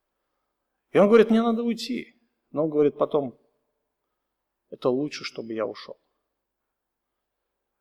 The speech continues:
И вы знаете, что теперь Бог говорит: "Я не с вами, я теперь в вас". Вы понимаете, насколько,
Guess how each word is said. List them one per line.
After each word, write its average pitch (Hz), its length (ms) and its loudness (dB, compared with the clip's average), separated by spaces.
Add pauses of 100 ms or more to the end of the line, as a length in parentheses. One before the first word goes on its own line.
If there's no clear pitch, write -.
(120)
И 127 60 -6
вы 135 100 2
знаете, 202 320 -2
что - 200 -4
теперь 180 440 -2 (420)
Бог 160 160 -4
говорит: 170 220 -2
"Я 180 100 0
не 190 120 -4
с - 100 -8
вами, 190 340 -2 (1300)
я 135 220 -2
теперь 139 280 -8
в 123 80 -8
вас". - 420 -8 (1600)
Вы 139 100 4
понимаете, 233 460 4
насколько, 226 600 6